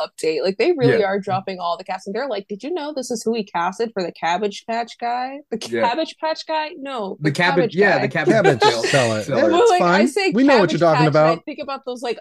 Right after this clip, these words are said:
Speaker 1: ugly plastic babies. <laughs>
Speaker 2: Um, Amber
Speaker 3: Yeah.
Speaker 2: Midthunder is gonna be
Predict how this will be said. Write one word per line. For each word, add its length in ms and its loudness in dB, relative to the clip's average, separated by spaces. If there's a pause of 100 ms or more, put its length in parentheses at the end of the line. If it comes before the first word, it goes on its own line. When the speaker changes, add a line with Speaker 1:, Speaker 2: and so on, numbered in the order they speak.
(120)
Speaker 1:
ugly 440 -6
plastic 640 -4
babies. 400 0 (400)
<laughs> 500 -12 (260)
Speaker 2:
Um, 440 0 (180)
Amber 280 0
Speaker 3:
Yeah. 180 4
Speaker 2:
Midthunder 920 -2
is 120 -10
gonna 180 -8
be 440 -8